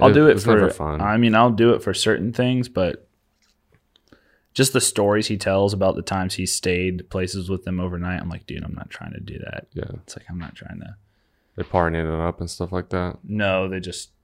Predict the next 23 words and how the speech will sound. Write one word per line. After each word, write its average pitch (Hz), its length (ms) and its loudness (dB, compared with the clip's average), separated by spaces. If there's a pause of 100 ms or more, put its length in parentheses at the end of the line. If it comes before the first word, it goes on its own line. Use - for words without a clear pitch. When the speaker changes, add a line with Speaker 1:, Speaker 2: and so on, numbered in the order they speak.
(200)
Speaker 1:
it's - 160 -20
an-, - 220 -16 (220)
just - 260 -16
sounds 90 360 -10
annoying. 85 580 -12 (160)
Speaker 2:
Yeah. - 200 -8
Speaker 1:
<laughs> - 60 -2 (280)
It's - 180 -8
like, 87 260 -8 (960)
like, 95 160 -8
he's 92 300 -8
trying 90 380 -4
to 85 280 -8 (260)
get 95 180 -2
into 87 200 -2
the 85 80 -6
restroom 85 640 -6
to 87 240 -8
get 87 120 -6
ready 85 180 -6
for - 160 -12
bed, 87 360 -4
and 82 320 -8